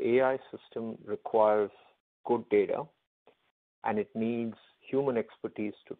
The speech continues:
train the model, right? So the A I system is only as good as the data that's used to train the, the M L model, right? So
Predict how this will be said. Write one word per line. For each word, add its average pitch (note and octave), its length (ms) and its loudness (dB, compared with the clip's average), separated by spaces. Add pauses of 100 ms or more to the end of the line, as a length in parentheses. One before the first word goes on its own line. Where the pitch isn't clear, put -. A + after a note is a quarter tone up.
train A2+ 300 0
the G2 60 -6
model, - 360 -10 (1600)
right? F#2+ 180 -10 (120)
So G#2 120 -2
the G#2 100 -4
A G#2 240 4
I A2+ 120 -2 (160)
system G2+ 240 -10
is F#2+ 160 -10
only A2 320 -4
as G2 160 0 (100)
good G2+ 260 2 (120)
as F#2+ 260 -2 (160)
the F#2+ 100 -4
data G2+ 540 2
that's F2+ 160 -6 (160)
used G2 480 -10 (200)
to - 80 -14 (100)
train G2 360 0 (1160)
the, F#2 320 -2 (160)
the F#2 520 -2 (320)
M G3+ 160 -2
L F#3+ 160 -2
model, - 360 -2 (360)
right? - 180 -16 (600)
So G2 360 2